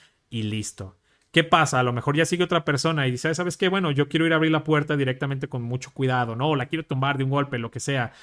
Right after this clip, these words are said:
Ok, pones tu token en el centro, realizas la acción, vas, haces todas las tiradas que tengas que hacer, actúas y narramos y platicamos acerca de cómo está pasando esto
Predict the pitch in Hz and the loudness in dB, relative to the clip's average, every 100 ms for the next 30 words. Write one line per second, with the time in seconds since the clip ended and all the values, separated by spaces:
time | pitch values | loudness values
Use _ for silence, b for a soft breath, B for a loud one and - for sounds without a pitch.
0 | B 107 117 110 - 107 117 - - 156 | B -8 -4 -4 -6 -10 -10 -8 -4 -2
1 | 170 185 208 - 196 165 180 196 196 B | -2 -2 -4 -2 -2 0 0 0 -2 B
2 | B 123 113 110 110 113 135 151 165 - | B -8 -2 -2 -2 -2 -2 -2 -2 0
3 | 185 185 185 185 143 123 127 139 147 151 | 2 4 4 2 0 0 2 4 2 0
4 | - - 123 143 - - 143 180 - 151 | -6 -6 -4 -4 -8 -2 0 0 0 0
5 | 143 143 135 139 131 135 135 123 - 135 | 0 -4 -4 -4 -4 -4 -2 -4 -4 -2
6 | 131 139 131 120 123 123 131 131 123 110 | 0 0 -2 0 -2 -2 -2 -4 -6 -8
7 | 113 120 - 127 131 131 131 131 127 127 | -8 -8 -4 -2 -2 -2 -4 -4 -4 -4
8 | 131 131 123 127 131 135 135 156 175 | -6 -6 -6 -4 -2 -2 -2 -2 -2